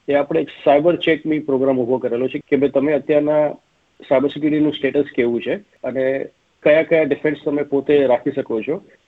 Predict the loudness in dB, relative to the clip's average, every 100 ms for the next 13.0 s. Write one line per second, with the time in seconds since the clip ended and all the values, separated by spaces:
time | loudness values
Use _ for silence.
0 | _ -4 -2 0 2 2 4 2 2 2
1 | 4 4 4 4 2 2 2 2 2 2
2 | 2 2 0 -2 -2 -2 -4 -4 -2 0
3 | 0 0 0 0 2 2 2 2 0 -2
4 | -4 -2 0 0 -2 -4 -2 -2 -2 -6
5 | -4 -8 -8 _ -20 _ 0 0 2 0
6 | 2 2 4 2 2 -2 0 2 2 2
7 | 0 0 2 4 4 2 -4 _ _ -6
8 | 0 0 0 -2 0 0 -2 -4 -2 0
9 | 2 0 0 0 -2 -4 -4 -2 0 -2
10 | -4 -10 -10 -12 -12 -14 -16 _ -2 -2
11 | 2 2 2 -2 _ _ _ -10 -2 2
12 | 4 4 4 0 0 0 0 -2 -2 -2